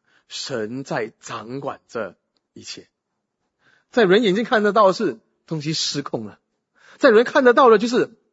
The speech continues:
完了。可是神让他看见的时候，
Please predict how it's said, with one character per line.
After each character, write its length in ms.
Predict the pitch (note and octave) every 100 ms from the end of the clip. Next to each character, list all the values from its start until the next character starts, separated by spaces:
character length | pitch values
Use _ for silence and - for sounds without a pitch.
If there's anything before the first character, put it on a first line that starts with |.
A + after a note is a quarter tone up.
| -
完 460 | C3+ C#3 B2 A#2+
了。 160 | D#3+ - _ _ _ _ _ _ _
可 120 | -
是 100 | A#3
神 200 | D4 C#4
让 140 | D#4 D#4
他 80 | D#4
看 240 | E4+ D4+
见 120 | D#4
的 80 | C4+
时 80 | C#4+
候， 160 | F#3+